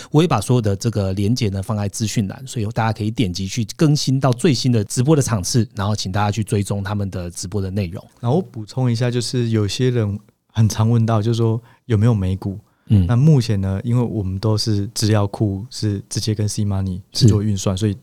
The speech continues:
Speaker 2: 目前他们是没有美股的预估，必须要提醒大家的，哦。
Speaker 1: 嗯。
Speaker 2: 那另外就是说，如果你对这个 App 有兴趣的话，在七月三十一号之前都是以原价五折的方式，那七
Speaker 1: 嗯。
Speaker 2: 月三十一号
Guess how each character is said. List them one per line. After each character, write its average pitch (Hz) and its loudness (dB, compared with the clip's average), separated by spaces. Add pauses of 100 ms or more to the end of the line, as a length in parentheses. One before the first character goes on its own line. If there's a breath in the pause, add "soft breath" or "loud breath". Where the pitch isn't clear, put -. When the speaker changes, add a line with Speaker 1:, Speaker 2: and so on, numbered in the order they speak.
Speaker 2:
目 120 -6
前 95 -4
他 98 -4
们 92 -2
是 104 -8
没 101 0
有 92 0
美 98 2
股 110 -4
的 - -6
预 110 -4
估， 104 -8 (300 loud breath)
必 139 0
须 113 0
要 113 4
提 110 -4
醒 95 -4
大 98 -4
家 90 -4
的， - -10 (120)
哦。 98 -12
Speaker 1:
嗯。 104 4 (260 loud breath)
Speaker 2:
那 139 2
另 139 4
外 139 4
就 131 2
是 127 6
说， 127 2
如 123 2
果 139 4
你 98 0
对 117 2
这 117 0
个 - -6
App 117 -4
有 98 -2
兴 110 -2
趣 107 -2
的 95 -2
话， 92 -4
在 107 -2 (280 loud breath)
七 - 0
月 147 4
三 123 -2
十 104 -4
一 98 -2
号 101 0
之 101 -8
前 101 -6
都 107 -6
是 110 -4
以 95 -6 (100)
原 98 -4
价 110 -2
五 95 -6
折 95 -6
的 92 -6
方 95 -6
式， 98 -6
那 107 -2
七 110 8
Speaker 1:
嗯。 - 4
Speaker 2:
月 107 2
三 113 -4
十 113 -6
一 101 -4
号 104 -2